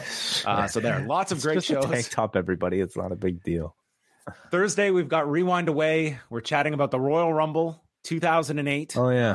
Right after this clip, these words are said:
Speaker 2: Uh,
Speaker 1: We
Speaker 2: we
Speaker 1: got that
Speaker 2: squeeze
Speaker 1: too.
Speaker 2: that in at, so-, at some point.
Speaker 1: Man.
Speaker 2: Um, ways off to start this show. And, uh, that's coming out Thursday for Cafe members. And then we're back. Rewind to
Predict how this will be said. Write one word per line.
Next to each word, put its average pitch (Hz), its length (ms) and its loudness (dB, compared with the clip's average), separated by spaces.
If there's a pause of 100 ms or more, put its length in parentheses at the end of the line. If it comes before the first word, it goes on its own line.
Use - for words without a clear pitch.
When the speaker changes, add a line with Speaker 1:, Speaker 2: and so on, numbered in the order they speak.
Speaker 2:
Uh, 101 60 -10 (280)
Speaker 1:
We 107 80 -4
Speaker 2:
we - 20 -4
Speaker 1:
got 101 160 2
that 95 120 4
Speaker 2:
squeeze 127 160 0
Speaker 1:
too. 92 80 4
Speaker 2:
that 117 120 -2
in 113 140 -6
at, 107 100 -12
so-, - 180 -6
at 123 140 -10
some 113 160 -6
point. 107 320 -10
Speaker 1:
Man. 90 220 -2
Speaker 2:
Um, 98 500 -8
ways 110 240 0
off 117 200 2
to 113 60 -6
start 104 280 -2
this 101 120 -6
show. 98 280 -4 (340)
And, 98 300 -2
uh, 92 240 0
that's 104 180 -2
coming 127 240 -2
out 127 180 -4
Thursday 151 460 0
for - 80 -10
Cafe 123 320 -2
members. 113 440 -2
And 117 180 -8
then 127 100 -2
we're 131 80 0
back. 123 340 0 (200)
Rewind 175 340 0
to - 20 0